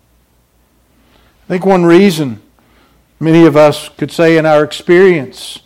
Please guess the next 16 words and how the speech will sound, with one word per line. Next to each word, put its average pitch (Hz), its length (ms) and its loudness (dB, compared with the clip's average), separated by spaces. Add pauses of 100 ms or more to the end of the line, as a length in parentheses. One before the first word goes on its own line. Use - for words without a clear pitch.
(160)
perhaps 151 420 -4
in 156 100 -6
our 147 200 0
own 165 140 -2
hearts 165 520 -4
and 135 140 -8
in 139 240 -6 (400)
the 127 80 -6
experience 170 720 -2
in 151 120 -8
church 180 380 -10
life 151 340 -6
we've 147 200 -12
known 175 340 -10
and 139 140 -14
seen, 196 480 -14